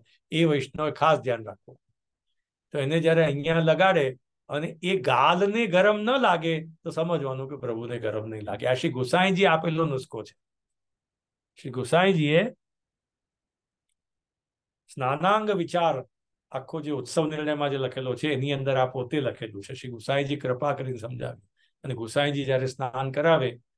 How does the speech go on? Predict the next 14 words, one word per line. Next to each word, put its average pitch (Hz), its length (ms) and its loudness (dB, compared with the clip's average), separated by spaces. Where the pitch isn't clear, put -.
ત્યારે 147 360 2
પોતાના 131 420 -4
ગાલ 127 320 0
પર 139 160 0
લગાડીને 123 480 -6
પછી 135 240 -4
જ 156 80 -6
શ્રીનાથજીને 127 760 -4
અથવા 123 260 0
તો 123 140 -2
લાલનને 120 520 0
એટલે 110 400 -8
શ્રી 110 260 -10
લાડીલેલાલ 113 680 -4